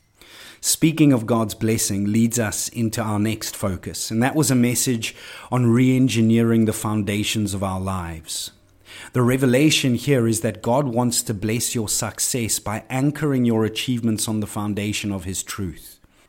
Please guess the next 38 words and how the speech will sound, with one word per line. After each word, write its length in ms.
Matthew 400
chapter 400
seven, 500
verse 260
twenty-four 680
to 60
twenty-seven 640
in 80
the 80
New 160
Testament 640
speaks 360
about 300
this 260
when 160
Jesus 460
says, 480
"Anyone 420
who 120
listens 440
to 120
my 200
teaching 460
and 120
follows 500
it 320
is 160
wise, 680
like 160
a 60
person 440
who 120
builds 320
a 40
house 360
on 120
solid 460
rock. 440